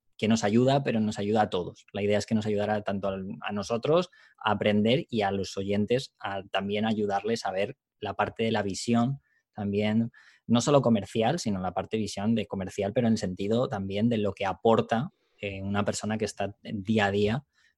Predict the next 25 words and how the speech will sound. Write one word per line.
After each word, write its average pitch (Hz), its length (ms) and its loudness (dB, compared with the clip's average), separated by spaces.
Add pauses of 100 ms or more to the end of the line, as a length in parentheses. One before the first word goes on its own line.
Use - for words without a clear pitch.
eh, 95 720 -4 (240)
teniendo 104 320 0
cámaras, 110 500 4
sabiendo 101 340 0
las 101 120 0
necesidades, 104 880 0
eh, 95 360 -8
desde 98 340 0
un 110 480 2 (160)
tipo 135 300 2
de, 101 220 -4 (220)
de 107 120 -2
usuario 107 400 2
y - 40 0
desde 98 240 -2
otro 101 180 -2
tipo 98 220 -6
de 95 60 -4
usuario, 90 420 -12
¿no? 107 160 -16
Eso 104 140 -12
también 98 220 -2
es 90 80 -6
muy 98 80 -8
importante, 98 460 -8